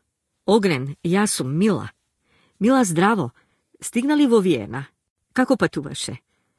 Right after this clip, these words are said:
Да, добро. Дали е се во ред? Како се децата? Добро се. И двајцата се надвор, играат во дворот. Како е таму?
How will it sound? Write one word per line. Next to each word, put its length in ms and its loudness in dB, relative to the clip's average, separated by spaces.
Да, 340 2
добро. 420 0
Дали 240 2
е 60 4
се 200 2
во 160 2
ред? 240 -14
Како 240 4
се 160 4
децата? 540 -2
Добро 360 4
се. 220 -10
И 60 -4
двајцата 380 2
се 160 -2
надвор, 380 0
играат 400 2
во 140 -2
дворот. 500 -8
Како 220 0
е 80 4
таму? 360 -2